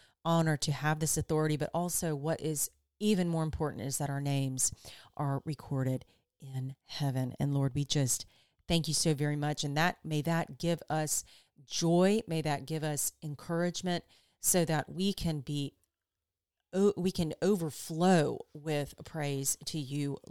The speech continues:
Lord, for saving us, for loving us, for forgiving us, for your mercy and for your grace. And we just say this prayer today in Jesus' name. Amen.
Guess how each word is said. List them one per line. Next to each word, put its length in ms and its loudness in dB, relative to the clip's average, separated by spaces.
Lord, 420 4
for 200 -2
saving 480 4
us, 260 2
for 180 -4
loving 440 4
us, 160 0
for 100 -2
forgiving 400 0
us, 220 0
for 160 -6
your 180 -4
mercy 560 -2
and 160 -6
for 100 -6
your 160 -4
grace. 480 -2
And 340 4
we 220 2
just 200 0
say 80 2
this 160 0
prayer 320 0
today 460 -2
in 180 0
Jesus' 420 -4
name. 260 -4
Amen. 380 0